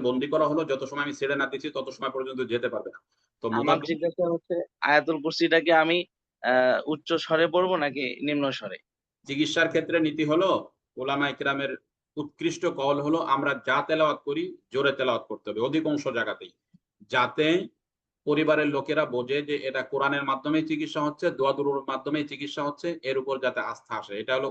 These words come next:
Speaker 1: উৎকৃষ্ট কথা। কিন্তু কোন
Speaker 2: ওস্তাদ জি,
Speaker 1: জায়গায়
Speaker 2: আমাদের
Speaker 1: জিন্নাত
Speaker 2: তো সব, আমাদের
Speaker 1: কোন
Speaker 2: সবকিছু তো স্পষ্ট, আমাদের মঞ্জিল সবকিছু আমরা উচ্চ আওয়াজে সবকিছু করি, কিন্তু আমাদের তো আলাদা কিছু হিকমা থাকতে হবে। আহ,
Speaker 1: এখন শোনেন,
Speaker 2: এটা যদি
Speaker 1: আমাকে বলতে শেষ করতে দেন, প্রশ্ন মাঝখানে আবার প্রশ্ন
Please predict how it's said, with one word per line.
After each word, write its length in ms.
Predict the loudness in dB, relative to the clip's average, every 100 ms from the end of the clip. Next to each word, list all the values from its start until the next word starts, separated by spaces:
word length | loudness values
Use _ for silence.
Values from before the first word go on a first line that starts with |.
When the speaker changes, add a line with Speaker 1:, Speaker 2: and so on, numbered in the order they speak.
| -6
Speaker 1:
উৎকৃষ্ট 380 | -8 -12 -10 -10 -10
কথা। 180 | -14 _ _ _ _ _
কিন্তু 180 | -10 -6 -2
কোন 40 |
Speaker 2:
ওস্তাদ 240 | 4 6 6
জি, 40 |
Speaker 1:
জায়গায় 200 | 6 6
Speaker 2:
আমাদের 180 | 4 2
Speaker 1:
জিন্নাত 160 | 2 2
Speaker 2:
তো 40 | 2 2
সব, 160 | 2 2 -10 -20 _ _ _ _ 0
আমাদের 240 | 2 4 4
Speaker 1:
কোন 80 | 4
Speaker 2:
সবকিছু 380 | 2 2 -4 -4 -2
তো 60 | 0 0 0
স্পষ্ট, 280 | 0 0 2 2
আমাদের 240 | 2 0 0
মঞ্জিল 320 | -2 0 -2 -2
সবকিছু 340 | -2 -2 -4 -2 0
আমরা 140 | -2 -2
উচ্চ 120 | -2 0
আওয়াজে 240 | 2 0 -2
সবকিছু 340 | -6 -6 -10 -8 -8
করি, 160 | -10 -14 _ _ _ -6
কিন্তু 180 | 2 4 6
আমাদের 280 | 6 4 2
তো 60 | 4 6
আলাদা 240 | 6 4 0
কিছু 160 | -4 -4
হিকমা 260 | -4 0 0 0
থাকতে 240 | -6 -2 -2
হবে। 160 | -2 -6 _ _ _ _ -4
আহ, 140 | 2 4
Speaker 1:
এখন 140 | 4 2
শোনেন, 200 | 2 4 2
Speaker 2:
এটা 200 | 0 -6
যদি 100 | -2 0
Speaker 1:
আমাকে 220 | 2 2 0
বলতে 200 | -2 -4 -4
শেষ 120 | -4 -4
করতে 180 | -4 0
দেন, 140 | 0 0 -2
প্রশ্ন 240 | -4 -4 -6 -6
মাঝখানে 320 | -6 -2 -2
আবার 140 | -2 -4
প্রশ্ন 180 | -10 -12